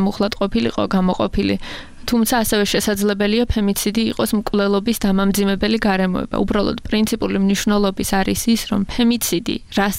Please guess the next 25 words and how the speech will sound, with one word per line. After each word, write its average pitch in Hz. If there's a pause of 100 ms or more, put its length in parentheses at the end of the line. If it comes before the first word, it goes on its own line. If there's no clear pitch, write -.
(100)
წარმოადგენს, 202
ფემიციდი 202 (100)
იყოს 226
განმარტებული 196
კანონმდებლობაში. 185 (420)
იქნება 196
ეს 190
ცალკე 220
მუხლში, 220 (120)
იქნება 190
ეს -
დამამძიმებელ 196
გარემოებაში. 202 (460)
უბრალოდ 233
კანონმდებლობამ 226
უნდა 208
ასახოს - (500)
სწორად 220
და 208
აკურატულად, 226
რა 208 (100)
არის 226
ფემიციდის 202
დანაშაული 185 (240)
და 277